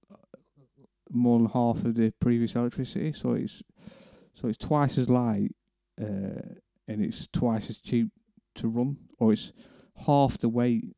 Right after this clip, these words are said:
of the previous gen graphics card and also half the electricity as well. It performs brilliant on Call of Duty.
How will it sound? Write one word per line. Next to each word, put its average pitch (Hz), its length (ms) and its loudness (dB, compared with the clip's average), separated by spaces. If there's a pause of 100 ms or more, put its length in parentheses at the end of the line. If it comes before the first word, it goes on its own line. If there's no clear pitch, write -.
(100)
of 107 180 -2
the 104 260 4
previous 110 360 2
gen 107 240 2
graphics - 320 -2
card 113 400 4
and 107 140 4
also 110 320 0
half 117 320 0
the 113 80 2
electricity 131 720 -2 (760)
as 107 160 -2
well. 135 240 0 (560)
It - 100 -4
performs 139 420 2
brilliant 131 420 4
on 117 100 4
Call 123 260 4
of 117 60 2
Duty. 123 420 2